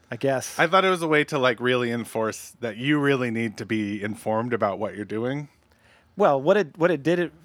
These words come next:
Speaker 1: enforce, I mean, just through the play style, was that then if I wanted to keep track of a current list of people that I was guessing between, I had to write them down.
Speaker 2: Right.
Speaker 1: Because I couldn't, I couldn't put them in because to me that was a lock.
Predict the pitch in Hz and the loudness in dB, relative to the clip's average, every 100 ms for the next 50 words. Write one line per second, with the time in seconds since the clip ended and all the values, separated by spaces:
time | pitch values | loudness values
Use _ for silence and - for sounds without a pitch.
0 | - 143 - 135 120 - - - _ 143 | -6 -4 0 0 0 -4 -14 -20 _ -4
1 | 131 117 127 135 - 143 123 113 143 143 | -2 -4 -8 -8 -6 -4 -4 -4 -2 -2
2 | - 113 101 98 113 110 120 - 131 127 | -2 -4 -4 -4 -6 -6 -12 -6 -4 -2
3 | 123 - _ _ _ _ 139 143 147 139 | -6 -10 _ _ _ _ 0 2 2 2
4 | 135 123 - 135 - 135 127 123 113 - | -2 -6 -8 -10 -4 -4 -2 -6 -8 -6
5 | 135 120 117 123 117 - 127 120 117 107 | -6 -4 -8 -8 -14 -12 -8 -6 -6 -6
6 | 104 123 123 143 143 - 180 190 _ 151 | -6 -6 -6 -8 -8 -6 -6 -8 _ -2
7 | 151 135 127 123 117 117 98 76 - _ | 0 0 -2 -6 -6 -10 -10 -12 -18 _
8 | _ _ _ 277 180 - 147 156 - 151 | _ _ _ 0 0 2 2 2 2 0
9 | - 196 175 - 139 - - 190 147 - | 2 0 0 -2 -2 -4 -2 -2 0 -4
10 | - 139 131 151 190 143 131 - 147 180 | -2 0 0 -2 -2 -4 -6 -4 -2 -2
11 | 180 139 147 131 113 113 92 - | 0 0 0 -2 0 -2 -2 -6